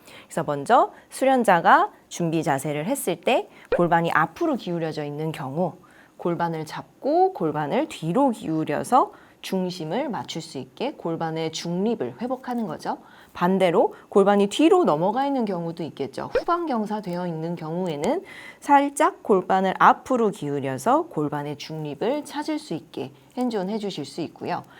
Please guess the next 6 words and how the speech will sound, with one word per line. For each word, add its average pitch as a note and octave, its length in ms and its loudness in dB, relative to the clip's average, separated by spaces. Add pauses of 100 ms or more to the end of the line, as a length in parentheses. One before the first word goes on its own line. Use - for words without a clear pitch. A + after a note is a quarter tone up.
(160)
그 E3+ 160 -2
다음에 F#3+ 640 6
골반을 E3 520 2
옆으로 D3 560 0 (260)
살짝 G3 480 0
움직여서 D3+ 1000 0